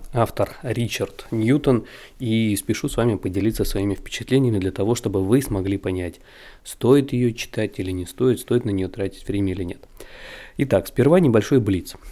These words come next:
Э, оценка пользователей этой книги по версии читателей Озон четыре четыре, по версии читателей сервиса LifeLip несколько ниже, три и шесть.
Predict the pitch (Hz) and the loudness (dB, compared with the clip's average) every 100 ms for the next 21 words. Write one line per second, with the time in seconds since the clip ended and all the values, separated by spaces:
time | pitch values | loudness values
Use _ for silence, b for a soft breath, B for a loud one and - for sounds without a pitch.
0 | B B 107 101 98 - 113 185 185 147 | B B -4 -2 -2 -2 0 2 4 2
1 | 143 113 98 90 95 95 101 - 95 87 | 6 6 6 2 0 0 -2 0 0 0
2 | 90 156 135 135 135 - 113 - 110 110 | 2 2 6 6 6 0 -6 -4 -4 0
3 | 101 98 113 107 98 82 - - 101 95 | -2 -2 0 0 0 -2 -6 -4 -4 -4
4 | - - 185 185 180 104 110 101 101 - | -14 -2 0 0 0 2 2 2 -2 -8
5 | - 98 - 95 92 - 95 92 - 95 | -6 -6 -4 -8 -8 -6 -6 -6 -6 -4
6 | 101 - 151 - 104 - 92 - 107 156 | -4 -2 -4 -2 -6 -4 -6 -2 0 0
7 | 151 139 - - 120 127 - 110 - 95 | -2 -6 -8 -6 -4 -4 -4 -6 -4 -6
8 | - | -8